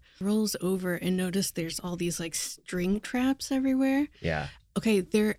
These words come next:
Speaker 1: everywhere except for on the ground where she is, so she could have easily crawled out.
Speaker 2: She could have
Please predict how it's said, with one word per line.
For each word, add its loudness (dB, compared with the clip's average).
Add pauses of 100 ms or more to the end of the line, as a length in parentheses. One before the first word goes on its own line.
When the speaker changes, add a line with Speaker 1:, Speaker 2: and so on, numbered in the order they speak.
Speaker 1:
everywhere 4 (140)
except 0
for -2
on 4
the 0
ground -2
where 0
she 2
is, 2
so 0
she -2
could -2
have 0
easily -4
crawled -8
out. -10
Speaker 2:
She 0
could 0
have 0